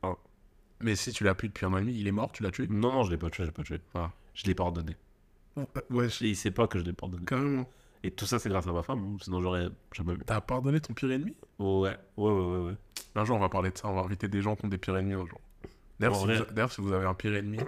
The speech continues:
Speaker 2: <clears throat> Là, je pense que les gens, ils rigolent quand on dit ça. <laughs> Ils pensent qu'on est dans
Speaker 1: C'est,
Speaker 2: je ne sais quel anime, en
Speaker 1: c'est
Speaker 2: fait.
Speaker 1: dinguerie d'avoir un pire ennemi.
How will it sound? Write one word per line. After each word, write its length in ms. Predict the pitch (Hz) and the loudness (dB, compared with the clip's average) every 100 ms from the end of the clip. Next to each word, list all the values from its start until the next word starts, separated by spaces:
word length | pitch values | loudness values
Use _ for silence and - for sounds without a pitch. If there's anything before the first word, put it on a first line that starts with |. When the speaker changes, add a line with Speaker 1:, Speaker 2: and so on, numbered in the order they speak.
| 123 - | -6 -10
Speaker 2:
<clears throat> 340 | - - - - | -14 -20 -20 2
Là, 80 | 160 | 2
je 80 | |
pense 140 | 247 254 | 4 0
que 40 | |
les 60 | 135 | 2
gens, 80 | 147 | 2
ils 60 | |
rigolent 260 | 120 127 131 | 4 2 2
quand 180 | 113 101 | 0 0
on 60 | |
dit 120 | 98 | 2
ça. 160 | 98 98 - - - - - - | 4 4 4 -2 -4 -6 -6 2
<laughs> 60 | - - 160 185 - 320 - 330 - - - | 2 2 -4 -4 4 6 6 -2 -8 -10 -10
Ils 80 | 165 | 0
pensent 160 | 170 165 | 0 2
qu'on 120 | 143 | 4
est 80 | 139 | 4
dans 460 | 135 120 120 120 | 4 4 4 4
Speaker 1:
C'est, 60 | 127 | 4
Speaker 2:
je 60 | 139 | 2
ne 60 | |
sais 180 | 131 123 | 0 0
quel 140 | 143 123 | 4 4
anime, 340 | 123 127 151 | 2 2 4
en 40 | |
Speaker 1:
c'est 80 | 123 | 4
Speaker 2:
fait. 100 | 104 143 | 4 4
Speaker 1:
dinguerie 300 | 135 143 165 | 4 2 2
d'avoir 280 | 117 120 | 2 2
un 60 | 107 | -2
pire 220 | 95 107 | -2 -2
ennemi. 200 | 107 101 | 0 8